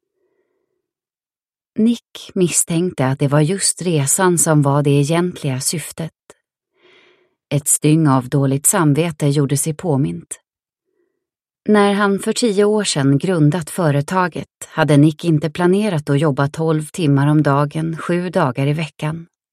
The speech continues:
Det hade bara blivit så. Världens ansvar tycktes vila på Nicks axlar, men den gamla farfadern tyngde hans samvete.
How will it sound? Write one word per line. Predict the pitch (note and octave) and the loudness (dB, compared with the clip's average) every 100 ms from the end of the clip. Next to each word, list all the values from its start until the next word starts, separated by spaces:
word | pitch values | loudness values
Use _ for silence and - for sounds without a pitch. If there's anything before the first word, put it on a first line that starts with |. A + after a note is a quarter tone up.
| _ _ _ _ _ _ _ | _ _ _ _ _ _ _
Det | G3 | -4
hade | G3 G3 | -2 0
bara | G3+ F#3 F#3 | 2 2 2
blivit | G3+ F#3 G#3+ - | 0 0 -2 -6
så. | - D3+ E3+ - _ _ _ _ _ _ _ _ _ | -6 -6 -8 -18 _ _ _ _ _ _ _ _ _
Världens | - A#3 G#3+ F3 D3 D3 - | 2 2 2 2 2 2 0
ansvar | F3+ D3+ C#3+ F3 F3+ E3+ | 0 2 0 -2 -4 -4
tycktes | D3 D3+ - C#3+ - | -4 -8 -4 -4 -2
vila | F3 C#3+ E3 | -2 0 -2
på | D#3 D3+ | -4 0
Nicks | D3 D#3+ - | 0 0 -2
axlar, | F3 D3+ - D3+ D#3+ F#3 - - - - _ _ _ - | -4 -4 -6 -4 -6 -10 -20 -20 -20 -20 _ _ _ -2
men | D3 C3 | 2 2
den | C3+ B2+ B2 | 2 0 0
gamla | C#3 C#3 C#3 | 0 2 0
farfadern | - D#3 C3+ - E3+ F3 D3 C3+ C3 | 0 0 0 -4 -4 -2 -2 0 -2
tyngde | - G3+ D3+ F#3+ | -2 0 2 0
hans | D#3 C3+ C3 | 0 2 0
samvete. | F3 C3 D3 D3+ - E3+ | 0 0 -2 -4 -8 -16